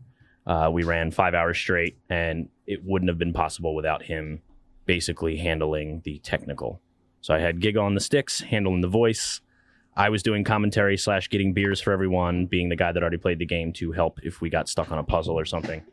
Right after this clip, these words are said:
And Seymour made sure that everything was running properly so that when I sent it over, it was nice and crisp with proper video and audio quality, 'cause I have no idea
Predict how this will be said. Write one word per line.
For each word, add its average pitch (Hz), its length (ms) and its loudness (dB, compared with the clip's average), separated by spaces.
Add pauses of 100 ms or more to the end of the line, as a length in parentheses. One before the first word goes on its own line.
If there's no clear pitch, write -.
(500)
And 87 400 2
Seymour 92 380 4
made 85 200 2
sure 85 300 0
that 85 260 0
everything 87 320 0
was 82 140 -2
running 80 320 0
properly 78 440 0
so - 140 -4
that 78 160 -2
when 78 140 -4
I 76 80 -4
sent 80 240 -2
it 76 80 -2
over, 76 500 -6
it 73 100 -10
was - 260 -8 (140)
nice 82 300 -2
and 78 100 -4
crisp 78 320 -2
with - 200 -8
proper 78 500 0 (240)
video 78 400 -2
and 78 80 -4
audio 76 260 -6
quality, 76 380 -2
'cause 90 160 -14
I 76 60 -8
have 73 100 -8
no 76 420 -6
idea 71 520 -10